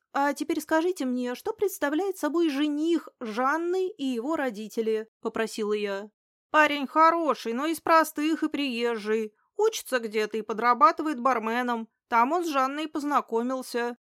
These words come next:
Я так думаю, что ему в городе зацепиться надо, вот он и позарился", — предположила она. "А есть на что?" — с интересом спросила я.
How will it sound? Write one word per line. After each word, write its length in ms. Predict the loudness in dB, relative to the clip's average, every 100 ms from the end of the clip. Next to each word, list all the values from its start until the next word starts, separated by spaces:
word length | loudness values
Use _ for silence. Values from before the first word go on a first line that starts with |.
| _ _ _ -4
Я 340 | 2 4 4
так 220 | 2 -2
думаю, 320 | -2 -2 -2 -2
что 140 | -4
ему 200 | -2 -2
в 60 | 0
городе 400 | 2 2 0 -6
зацепиться 640 | -4 -6 -4 -6 -4 -4
надо, 320 | 0 0 0
вот 200 | -2 0
он 120 | 0
и 40 | 6
позарился", — 840 | 6 6 2 0 -2 -4 -4 -4 _
предположила 840 | -4 -4 -2 -2 -2 -2 -4 -2 -2
она. 380 | -2 -6 -6 -14 _ _ _ _ -2
"А 160 | 2
есть 280 | 2 -2 -4
на 160 | -4 -6
что?" — 360 | -4 -2 -2 -6
с 120 | -8 -4
интересом 480 | 0 0 0 -2
спросила 480 | -8 -4 -4 -2 -2
я. 360 | -2 -2 -2